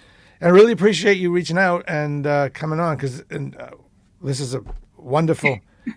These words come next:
Speaker 1: If I was, if I was still on the actual radio, uh, I, this would be definitely on a great, great topic.
Speaker 2: Awesome.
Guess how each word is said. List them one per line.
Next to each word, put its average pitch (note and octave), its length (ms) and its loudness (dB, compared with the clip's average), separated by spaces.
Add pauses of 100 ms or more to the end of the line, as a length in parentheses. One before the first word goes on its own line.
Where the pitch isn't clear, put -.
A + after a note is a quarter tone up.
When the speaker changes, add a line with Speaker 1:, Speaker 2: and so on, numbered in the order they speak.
Speaker 1:
If C3 120 -2
I F#3+ 60 6
was, G3+ 260 2
if F#3+ 140 -4
I E3 60 2
was D3 100 -2
still E3+ 180 -2
on D3+ 140 0
the C#3+ 120 -2
actual C3+ 320 -2
radio, D#3+ 440 -4
uh, A2 300 -6
I, B2+ 120 -8
this B2+ 300 -6
would C3+ 140 -6
be A#2+ 100 -12
definitely C3 600 -6
on A2+ 340 -8
a G#2 80 -10
great, A#2 340 -6
great A2+ 240 -8
topic. G#2 360 -10 (520)
Speaker 2:
Awesome. E3+ 580 -6